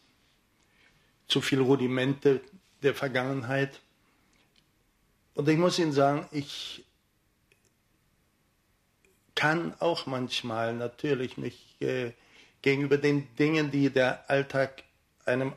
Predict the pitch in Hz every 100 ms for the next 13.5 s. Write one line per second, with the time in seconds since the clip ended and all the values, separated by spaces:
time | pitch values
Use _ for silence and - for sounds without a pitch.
0 | - 143 147 127 113 - 127 120 - 78
1 | 71 98 135 139 135 127 131 127 - 147
2 | 123 117 _ _ - _ _ - 127 127
3 | 127 135 - - 135 - 143 143 135 123
4 | - - 127 127 117 - _ - 127 127
5 | 123 - 156 143 123 _ _ _ _ _
6 | _ _ _ 262 - - 123 202 _ _
7 | _ - 98 - _ _ _ _ _ _
8 | _ _ _ _ _ _ - 135 - 170
9 | 165 - 156 139 131 160 175 160 - -
10 | 190 180 143 139 - 151 147 143 - 143
11 | 139 143 127 127 - - 135 127 - 147
12 | 131 120 - - - - - - - _
13 | _ _ - 131 127